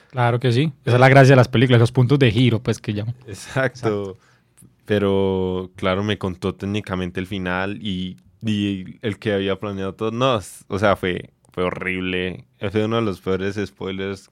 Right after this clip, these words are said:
Speaker 2: Eh, mejor dicho, el peor, porque me dañó toda la
Speaker 1: ¿Todo?
Speaker 2: serie, me, me generó hasta como rabia, no, no,
Speaker 1: Te genera uno un instinto asesino
Speaker 2: <laughs>
Speaker 1: interno.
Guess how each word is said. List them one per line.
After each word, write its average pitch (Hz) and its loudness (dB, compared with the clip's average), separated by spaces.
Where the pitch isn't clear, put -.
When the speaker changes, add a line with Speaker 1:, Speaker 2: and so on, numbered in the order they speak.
Speaker 2:
Eh, 101 -8
mejor 101 -4
dicho, 131 -4
el 131 -6
peor, 113 0
porque 92 -4
me 98 -4
dañó 95 -2
toda 127 4
la 120 6
Speaker 1:
¿Todo? 156 6
Speaker 2:
serie, 135 -6
me, 98 -8
me 101 -4
generó 98 0
hasta 113 0
como 98 -4
rabia, 98 -2
no, 95 -6
no, 98 -6
Speaker 1:
Te 127 6
genera 120 6
uno 139 4
un 151 6
instinto 156 2
asesino 127 6
Speaker 2:
<laughs> - 8
Speaker 1:
interno. 143 6